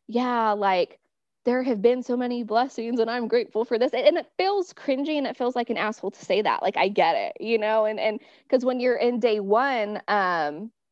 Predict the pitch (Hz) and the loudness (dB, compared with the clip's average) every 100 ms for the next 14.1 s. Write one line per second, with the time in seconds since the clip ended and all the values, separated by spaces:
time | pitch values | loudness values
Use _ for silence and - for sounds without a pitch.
0 | _ 220 226 247 302 247 247 285 415 - | _ -4 0 0 0 -2 -4 -4 -4 -2
1 | 220 175 185 - 202 - - _ 214 82 | 2 2 0 -2 -2 -2 -2 _ -8 -6
2 | 220 - 226 220 220 226 202 208 220 180 | -10 -10 -4 0 0 0 0 0 0 -2
3 | 165 - - - 302 262 - - _ _ | -4 -8 -6 2 4 4 0 -4 _ _
4 | _ - 233 254 254 - 254 233 226 202 | _ -2 -2 -4 -6 -6 -6 -6 -2 0
5 | 202 208 233 208 185 196 - _ - 180 | 0 -2 -2 -2 -2 -8 -16 _ -8 -6
6 | 214 208 - 226 202 202 - 190 190 202 | -4 -6 -4 -2 0 -2 0 2 2 -2
7 | - 190 170 185 - 190 180 190 - 196 | -4 -2 -2 -2 -4 -4 -4 -8 -4 -2
8 | 196 196 185 170 170 175 247 240 175 175 | 0 0 0 -2 -2 -2 0 0 0 0
9 | - _ _ _ - 226 294 311 359 - | -6 _ _ _ -2 -2 0 -4 -4 -4
10 | 220 202 226 233 196 190 175 - - 202 | 0 0 0 -2 0 2 2 0 0 0
11 | 185 190 175 180 175 214 _ 233 240 220 | 0 0 2 2 0 -2 _ 0 2 0
12 | 202 202 233 254 302 349 - _ _ _ | -2 0 0 0 0 -2 -6 _ _ _
13 | 208 214 233 226 214 190 196 190 190 156 | 0 0 2 -2 0 0 0 2 2 2